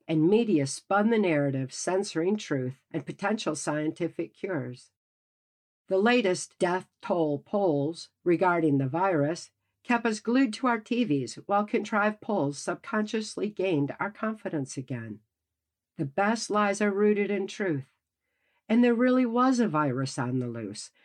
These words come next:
like there is every flu season, especially in election years. Conditioned for months to be too frightened to venture out to vote, mass mail-in ballots with no voter I D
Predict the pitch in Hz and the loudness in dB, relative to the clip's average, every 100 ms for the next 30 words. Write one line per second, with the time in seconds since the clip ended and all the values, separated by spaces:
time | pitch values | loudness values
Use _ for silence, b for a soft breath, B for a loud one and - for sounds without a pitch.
0 | _ 220 226 220 240 247 240 247 254 277 | _ -2 -2 0 2 4 2 2 2 2
1 | 269 - 254 254 - 143 117 113 110 - | 2 0 0 0 0 -2 -2 -6 -12 -16
2 | _ - 247 - - 302 302 - 160 147 | _ -8 -6 -6 0 2 2 0 2 2
3 | 190 226 262 - - 135 123 120 101 73 | 2 0 0 -4 -4 -4 -4 -6 -10 -14
4 | - _ _ _ _ _ _ _ _ _ | -20 _ _ _ _ _ _ _ _ _
5 | _ _ _ _ _ - 214 254 285 - | _ _ _ _ _ 0 4 4 2 0
6 | 180 170 160 170 135 - 127 139 139 190 | 0 2 2 2 -2 -6 -2 -2 0 0
7 | 175 160 147 135 131 139 135 143 143 131 | 0 -2 -4 -6 -6 -4 -2 -2 -2 -6
8 | 123 - 123 131 156 123 - - 170 208 | -8 -10 -8 -4 -4 -4 -8 -2 0 2
9 | 254 - 185 202 220 220 190 131 127 117 | 0 0 0 2 2 0 0 -2 -2 -8
10 | - 120 135 139 208 214 226 226 220 214 | -10 -2 0 2 0 0 0 0 0 0
11 | 220 156 120 104 | 0 0 -2 -4